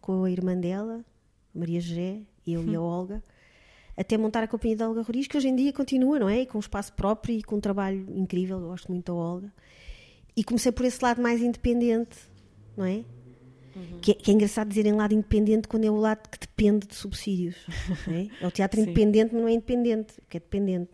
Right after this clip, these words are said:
Speaker 1: não é?
Speaker 2: É essa
Speaker 1: E
Speaker 2: ironia, sim,
Speaker 1: sim,
Speaker 2: da expressão.
Speaker 1: sim. E, e depois, in-, pronto, fiz vários trabalhos nesse la-, nesse, nesse aspecto. Depois tive,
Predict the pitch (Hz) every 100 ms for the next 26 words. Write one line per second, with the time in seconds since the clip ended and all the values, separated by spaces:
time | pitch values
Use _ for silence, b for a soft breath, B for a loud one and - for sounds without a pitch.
0 | 185 190 B B B B B B B 160
1 | 156 202 214 214 165 147 143 - 156 147
2 | 151 202 196 165 - - - 175 196 190
3 | b b b 226 214 214 214 - 220 -
4 | 262 240 262 - 185 110 - - - -
5 | 262 254 254 226 233 233 226 226 226 233
6 | 220 240 240 - 226 226 - - 226 214
7 | 220 262 254 - 247 - 240 -